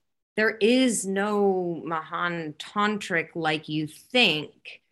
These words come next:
The Mahan Tantric is us. We are the Mahan Tantric. Everybody here who is participating in this experience and projecting this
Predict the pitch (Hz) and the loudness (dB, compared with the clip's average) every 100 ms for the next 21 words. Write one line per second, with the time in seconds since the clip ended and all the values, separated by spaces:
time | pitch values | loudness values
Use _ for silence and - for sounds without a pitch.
0 | _ _ _ _ _ 202 196 185 233 226 | _ _ _ _ _ 0 2 2 2 2
1 | 214 - 208 202 196 190 175 - - 175 | 2 -4 -4 -2 -2 -4 -6 -8 -6 -2
2 | 165 160 151 - _ _ _ _ _ _ | -2 -4 -8 -10 _ _ _ _ _ _
3 | 165 170 120 151 - - - - _ _ | 0 2 0 -4 -8 -8 -8 -12 _ _
4 | _ _ 180 185 233 240 233 214 180 175 | _ _ -6 2 6 8 8 6 2 0
5 | 170 175 165 165 165 156 151 - 160 151 | -2 -2 -4 -2 -2 -2 -4 -6 -4 -4
6 | 160 139 - - 202 190 247 226 214 196 | -4 -6 -6 0 0 2 0 2 2 0
7 | 185 - - 233 190 170 170 180 143 170 | -2 -4 -2 2 2 0 -2 -4 -2 -4
8 | 165 - 156 - - 277 - 226 - 165 | -4 -6 -6 -6 -2 0 0 -4 -6 -6
9 | 170 165 160 - 170 165 170 170 165 - | -4 -2 -4 -6 -6 -4 -4 -4 -8 -8
10 | - - - 220 214 196 156 151 139 - | -8 -8 -4 0 2 2 0 -2 -4 -8
11 | - - - - 180 175 156 214 170 151 | -12 -20 -20 -4 -2 -2 -4 -4 -2 -2
12 | - 226 220 233 - - 185 160 156 151 | -2 2 2 2 -8 0 2 2 0 -4
13 | 165 - _ _ 165 190 180 175 - - | -6 -10 _ _ -2 2 2 0 -4 -8